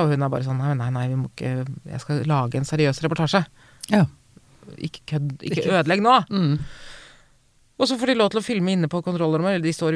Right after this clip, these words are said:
Speaker 1: utenfor, eh, oppe på publikumsplassene og ser ned i kontrollrommet. Eh, og de hører ikke, det er ikke noe lyd inn til kontrollrommet, de kan ikke høre hva de sier i kontrollrommet, men mens de er der, så skjer det åpenbart noe.
Speaker 2: Mm.
Speaker 1: Mhm.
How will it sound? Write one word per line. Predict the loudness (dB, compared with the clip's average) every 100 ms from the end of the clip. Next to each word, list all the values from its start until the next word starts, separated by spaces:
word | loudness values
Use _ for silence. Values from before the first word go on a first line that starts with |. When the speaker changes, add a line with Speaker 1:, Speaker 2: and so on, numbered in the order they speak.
| 0
Speaker 1:
utenfor, | -4 -2 -2 -2 -4
eh, | -6 -4
oppe | -6 -8 -8
på | -6
publikumsplassene | -6 -8 -4 -4 -4 -4 -2 -2 0 -2 -2 -4 -4 -6 -6 -8 -8 -12 -8 -4 -4 0 0
og | 0
ser | 0 0 2
ned | -2
i | -2
kontrollrommet. | -2 -2 -2 0 0 -2 -14 -20 -20 -12 -2
Eh, | -2
og | 0 0
de | 2
hører | 4 2 2 -4
ikke, | 0 0 2
det |
er | 0
ikke | -2
noe | 0
lyd | 0 0
inn | -2 -2
til | -4
kontrollrommet, | -4 -2 -2 0
de | 0
kan | 0
ikke | -2
høre | -2 -2
hva |
de | -6
sier | -6 -6
i |
kontrollrommet, | -6 -6 -6 -4 -4 0
men | 0 0
mens | -2
de | -4
er | -2 2
der, | 2 0 -6 _ -20 -20 -8
så | -6
skjer | 0 0
det | 0
åpenbart | -4 -2 -2 0
noe. | 0 0 -6 _ _ _ _ 0
Speaker 2:
Mm. | 4 6 8 8 6 2
Speaker 1:
Mhm. | -2 -2 -2 -2 -4